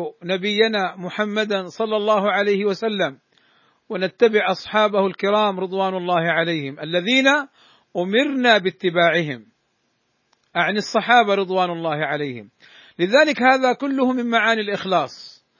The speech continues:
مع كثرة المتكلمين في الإخلاص، مع كثرة ما يعلمه الإنسان من الأدلة في الإخلاص، إلا أن كما سبق للأسف الشديد نجد أن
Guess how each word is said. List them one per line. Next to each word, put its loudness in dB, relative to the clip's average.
مع -2
كثرة 0
المتكلمين -2
في -8
الإخلاص، -6
مع 0
كثرة -2
ما -2
يعلمه 0
الإنسان 0
من -6
الأدلة -2
في -4
الإخلاص، -4
إلا -2
أن -2
كما -2
سبق 0
للأسف 2
الشديد 0
نجد 2
أن -2